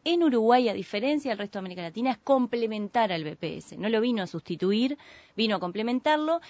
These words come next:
y la idea es que cuando yo, me, o sea, ahora aporto el quince por ciento de mi sueldo nominal por ley, no importa si tengo o no tengo afap,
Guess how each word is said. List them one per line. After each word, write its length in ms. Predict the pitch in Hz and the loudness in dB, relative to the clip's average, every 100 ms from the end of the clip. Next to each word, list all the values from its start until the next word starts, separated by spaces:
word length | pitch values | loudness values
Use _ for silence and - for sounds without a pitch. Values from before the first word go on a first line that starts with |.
| - - | -18 -6
y 120 | 226 | 2
la 80 | 233 | 4
idea 260 | 269 247 | 6 4
es 120 | 190 | 2
que 240 | - 180 156 | -2 -6 -4
cuando 260 | 202 185 180 | -4 -4 -4
yo, 300 | 247 285 - | -2 -2 -2
me, 220 | 196 190 - | -8 -10 -10
o 100 | 175 | -6
sea, 160 | 190 | 2
ahora 220 | 180 247 254 | 2 4 2
aporto 360 | 208 170 - | 0 -6 -4
el 100 | 165 | -8
quince 320 | 247 285 311 | -2 -2 0
por 140 | 262 226 | -4 -2
ciento 220 | 262 247 | -2 -2
de 40 | |
mi 80 | 214 | -2
sueldo 220 | 214 220 | -2 -2
nominal 340 | 202 196 220 233 | 0 2 0 0
por 260 | - 196 | 2 2
ley, 520 | 202 226 277 320 392 - | 4 6 8 8 6 2
no 120 | 220 | 0
importa 340 | 226 262 254 | 2 2 0
si 160 | 233 190 | -6 -8
tengo 460 | 202 254 269 269 - | -2 -2 0 -4 -4
o 60 | |
no 160 | 175 175 | -8 -6
tengo 220 | 185 190 | -4 -2
afap, 340 | 220 - 330 | 0 4 4